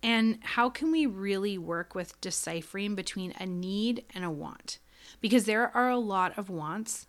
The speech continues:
that are disguised as needs. And we can feel that we need something. And I'm going to bet that almost all of the time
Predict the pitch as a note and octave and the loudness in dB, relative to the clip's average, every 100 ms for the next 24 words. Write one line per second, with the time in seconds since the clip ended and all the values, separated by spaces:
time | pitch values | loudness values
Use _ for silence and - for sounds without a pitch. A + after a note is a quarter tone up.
0 | _ F#3 F3 F3 F3 - E3+ D#3+ D#3+ E3 | _ -4 -2 -2 -4 -4 -4 -4 -8 -8
1 | D#3+ E3 - - - - - - _ _ | -8 -8 -10 -12 -10 -10 -12 -20 _ _
2 | - - - - - G3 F#3+ F#3+ G#3+ A3 | -20 -20 -20 -12 2 4 4 2 0 2
3 | C#4 B3 - - F3+ E3+ F3 F#3+ B3 E4+ | 2 0 -4 -12 -6 -2 -2 0 0 -2
4 | - - - - A#3+ A#3 B3 A#3+ B3 B3+ | -6 -20 -20 -2 2 4 6 6 4 2
5 | C4+ B3+ C#4 D4+ F4 - - - _ _ | 0 0 0 -2 -4 -10 -20 -20 _ _
6 | _ - - _ - - - - - - | _ -20 -20 _ -20 -20 -20 -20 -8 0
7 | G3 G3 G3 F3+ - - _ - G3 G3 | 2 2 0 -2 -8 -12 _ -2 0 2
8 | F#3+ G3+ G#3 G#3 F#3 F#3 - G3 F3 - | 0 0 0 0 0 -2 -2 -4 -2 -4
9 | - G3 F#3 F3+ - - E3 E3+ E3+ F3+ | -6 -4 -2 -4 -4 -2 -2 -2 -6 -10
10 | - F3 E3 E3 E3 D#3+ G3 | -8 -6 -6 -4 -6 -6 -10